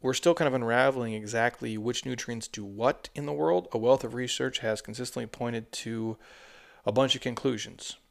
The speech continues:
Humans are healthier when they consume more whole foods than fewer refined ones.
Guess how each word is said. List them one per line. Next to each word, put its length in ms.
Humans 640
are 560
healthier 560
when 180
they 80
consume 480
more 320
whole 260
foods 600
than 400
fewer 560
refined 420
ones. 380